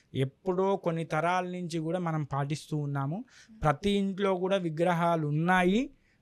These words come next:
Speaker 1: ఒక కాలంలో ఉన్నాయి, ఇప్పటికీ కూడా చాలా ఇళ్ళల్లో ఉన్నాయి. కాబట్టి కృష్ణుని విగ్రహాన్ని పెట్టుకోవడంలో ఎలాంటి అభ్యంతరం కానీ, ఎలాంటి ఆక్షేపణ కానీ ఎవరికీ ఏం అవసరం లేదు. తప్పకుండా కృష్ణుని విగ్రహం పెట్టుకోవచ్చు.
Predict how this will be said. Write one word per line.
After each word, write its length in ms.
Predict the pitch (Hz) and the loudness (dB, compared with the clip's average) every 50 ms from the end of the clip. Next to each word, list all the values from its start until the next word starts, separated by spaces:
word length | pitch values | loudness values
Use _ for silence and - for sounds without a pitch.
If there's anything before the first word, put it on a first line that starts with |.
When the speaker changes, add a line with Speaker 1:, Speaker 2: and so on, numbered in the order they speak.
| _ 147 | _ -4
Speaker 1:
ఒక 120 | 147 143 - | -4 -4 -4
కాలంలో 480 | 151 143 151 170 185 185 180 175 175 165 | -4 -2 0 0 0 -2 -2 -2 0 0
ఉన్నాయి, 400 | 156 160 165 175 180 185 190 208 | 0 -2 -2 -2 -2 -2 -2 0
ఇప్పటికీ 500 | 202 165 135 - 165 170 170 156 165 165 | -2 -2 4 4 6 6 6 4 4 4
కూడా 220 | 156 165 170 185 180 - | 4 4 2 2 2 2
చాలా 200 | 156 147 151 156 | 2 2 0 -2
ఇళ్ళల్లో 360 | 156 151 151 151 151 147 147 143 | -4 -6 -6 -6 -4 -4 -4 -6
ఉన్నాయి. 320 | 139 143 143 143 139 135 | -6 -6 -6 -6 -6 -8
కాబట్టి 480 | 131 131 131 139 139 - - 247 311 - - - - - _ _ 123 127 - - | -8 -8 -8 -10 -10 -6 -4 -4 -4 -6 -10 -18 -20 -20 _ _ -16 -10 -2 2
కృష్ణుని 460 | 143 147 147 - - 185 190 185 180 | 4 4 4 4 4 2 4 4 4
విగ్రహాన్ని 680 | 170 165 151 147 165 165 156 156 160 160 160 160 160 151 | 4 2 2 4 4 4 4 4 2 2 2 0 -2 -2
పెట్టుకోవడంలో 1000 | 139 - 147 139 - 160 147 143 151 147 147 143 143 139 139 139 147 160 196 214 | -2 -2 -4 -2 -2 -6 -4 -2 0 0 0 0 0 -2 -2 -2 -2 -2 -2 0
ఎలాంటి 1120 | 185 156 147 147 160 165 170 170 165 165 170 170 170 170 170 165 156 151 - - 170 175 - - _ - - _ _ _ - | 0 0 0 0 0 0 0 -2 -2 -2 -2 -4 -4 -6 -6 -8 -8 -8 -4 -2 -2 -2 -2 -6 _ -20 -20 _ _ _ -4
అభ్యంతరం 680 | 123 131 139 135 160 165 165 160 175 165 165 160 156 | -2 0 2 4 4 4 4 2 0 0 0 0 0
కానీ, 280 | 156 156 165 185 220 254 262 - _ _ _ _ - 135 139 | 0 -2 -2 -2 -6 -8 -10 -14 _ _ _ _ -8 -2 0
ఎలాంటి 360 | 147 160 175 175 170 160 160 | 2 2 2 2 2 2 2
ఆక్షేపణ 540 | 151 139 143 - - 175 170 156 175 160 160 | 2 2 0 0 2 2 2 2 2 0 0
కానీ 320 | 151 160 165 190 240 311 - _ _ _ _ - | 0 0 0 0 -2 -4 -6 _ _ _ _ -6
ఎవరికీ 400 | 139 135 143 160 175 180 165 175 | -4 0 2 4 4 4 2 2
ఏం 240 | 180 170 165 165 151 | 2 4 4 2 0
అవసరం 400 | 143 147 135 - 165 160 156 151 | -2 -4 -4 -2 -2 -2 -2 -2
లేదు. 200 | 143 143 147 185 277 - _ _ _ _ _ - | -2 -2 -2 -4 -6 -8 _ _ _ _ _ -4
తప్పకుండా 560 | 147 139 131 - 185 180 160 165 170 170 185 | -4 -4 -2 0 0 0 2 0 -2 -2 -4
కృష్ణుని 400 | 190 - 156 139 - 170 165 160 | -4 -4 -8 -8 -6 -4 -4 -4
విగ్రహం 380 | 156 147 135 143 147 147 156 147 | -4 -4 -4 -2 -2 -2 -2 -2
పెట్టుకోవచ్చు. 560 | 135 135 131 135 135 151 151 147 147 - 220 | -4 -4 -6 -4 -2 -2 -2 -2 -2 -4 -6